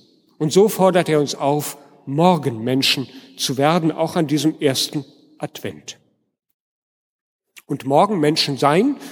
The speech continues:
das fasst er dann eben auch zusammen. „Wenn ihr wissen wollt“, sagt der liebe Römer, „was das konkret heißt, seid niemandem etwas schuldig,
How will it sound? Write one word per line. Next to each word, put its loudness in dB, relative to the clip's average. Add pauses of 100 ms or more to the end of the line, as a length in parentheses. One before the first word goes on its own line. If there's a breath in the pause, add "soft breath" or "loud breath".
das -4
fasst -4
er 4
dann 2
eben 2
auch -2
zusammen. -2 (460 loud breath)
„Wenn -2
ihr 2
wissen 2
wollt“, 2
sagt -2
der 0
liebe -2
Römer, 2
„was -2
das -2
konkret -4
heißt, -2 (1040)
seid -2
niemandem 2
etwas -6
schuldig, -2